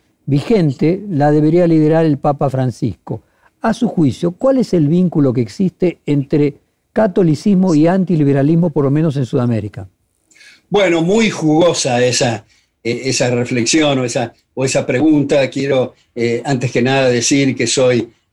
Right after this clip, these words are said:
Speaker 2: amigo de Lori Sanata y le tengo un, un gran aprecio personal. Eh,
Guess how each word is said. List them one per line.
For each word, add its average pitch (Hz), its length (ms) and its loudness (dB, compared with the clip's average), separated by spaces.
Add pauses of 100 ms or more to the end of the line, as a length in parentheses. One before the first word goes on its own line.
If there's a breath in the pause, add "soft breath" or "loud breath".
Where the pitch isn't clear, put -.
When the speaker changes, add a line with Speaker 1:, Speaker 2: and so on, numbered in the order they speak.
Speaker 2:
amigo 139 640 2
de 113 300 -4 (180)
Lori 139 260 0
Sanata 131 520 -2
y 120 60 0
le 113 140 -2
tengo 120 440 -2 (260)
un, 120 360 0
un 113 180 0
gran 123 460 0 (200)
aprecio 120 760 -2
personal. 127 760 -2 (600 loud breath)
Eh, 151 500 2